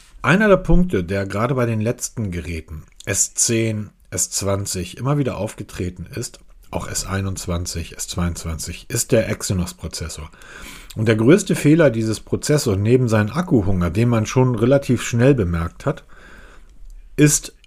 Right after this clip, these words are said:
etwas, was bei dem Exynos-Prozessor nach einer gewissen Zeit, nämlich nach zwei, drei Wochen auftritt. Das Gerät wird merklich langsamer.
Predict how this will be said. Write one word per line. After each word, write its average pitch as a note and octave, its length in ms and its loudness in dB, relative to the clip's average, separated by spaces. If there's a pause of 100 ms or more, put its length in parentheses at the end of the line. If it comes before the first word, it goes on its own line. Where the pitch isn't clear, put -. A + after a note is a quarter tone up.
(100)
etwas, C3 440 0
was A2+ 200 -2
bei G#2+ 320 -4
dem F#2+ 160 -4
Exynos-Prozessor B2 920 -2
nach A2 240 -4
einer G#2+ 200 -2
gewissen G#2 360 -2
Zeit, F#2 360 -2
nämlich F#2 220 -2
nach F#2 160 -6
zwei, G#2 260 0
drei F#2+ 280 -2
Wochen F#2+ 300 -6
auftritt. D#2+ 480 -10
Das - 180 -4
Gerät A2 440 0
wird G2+ 480 0
merklich A2 720 -4
langsamer. G2 640 -2